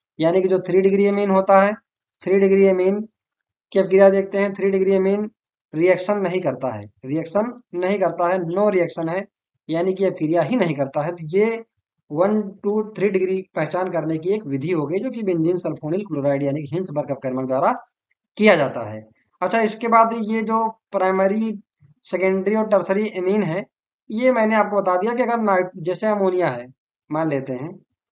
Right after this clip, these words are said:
ammonia है एन एच थ्री, एन एच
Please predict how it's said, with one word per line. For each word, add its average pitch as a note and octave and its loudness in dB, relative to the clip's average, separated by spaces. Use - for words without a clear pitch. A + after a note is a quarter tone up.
ammonia E3 0
है C#3+ -4
एन E3+ -4
एच - -10
थ्री, A2 -10
एन F#3+ -4
एच D#3+ -2